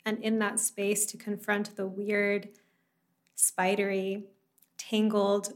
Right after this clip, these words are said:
thorny hauntings. Shame can be a way that we cut off bandwidth and capacity to relate with challenging material.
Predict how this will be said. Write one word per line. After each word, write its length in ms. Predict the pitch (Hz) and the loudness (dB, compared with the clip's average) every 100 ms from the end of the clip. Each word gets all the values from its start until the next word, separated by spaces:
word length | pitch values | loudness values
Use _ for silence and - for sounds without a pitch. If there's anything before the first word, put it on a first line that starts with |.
| - | -14
thorny 580 | - - 208 220 226 208 | -18 -6 2 4 4 2
hauntings. 1040 | 208 - 202 208 202 - 208 220 - - - _ _ _ _ _ _ _ _ _ _ _ _ _ - | 0 -2 -2 -2 -4 -8 -8 -4 -4 -4 -10 _ _ _ _ _ _ _ _ _ _ _ _ _ -6
Shame 440 | - 220 240 262 | -2 2 4 4
can 160 | 254 233 | 4 4
be 100 | 226 | 4
a 80 | 202 | 2
way 240 | 196 202 | 2 2
that 180 | 202 202 | 2 -2
we 120 | 202 | -4
cut 240 | 202 - 202 | -2 0 2
off 280 | 196 - | 2 -2
bandwidth 540 | 196 196 208 233 254 247 | -4 -2 0 2 0 2
and 140 | 214 | -2
capacity 680 | - - 196 190 190 240 240 | -2 -4 0 0 2 0 0
to 160 | 233 | 0
relate 320 | 214 196 196 208 | -2 0 -2 -2
with 160 | 214 | -4
challenging 500 | - 190 190 190 196 | -4 -2 -2 -2 -4
material. 680 | 190 185 190 190 190 196 | -6 -6 -4 -4 -4 -8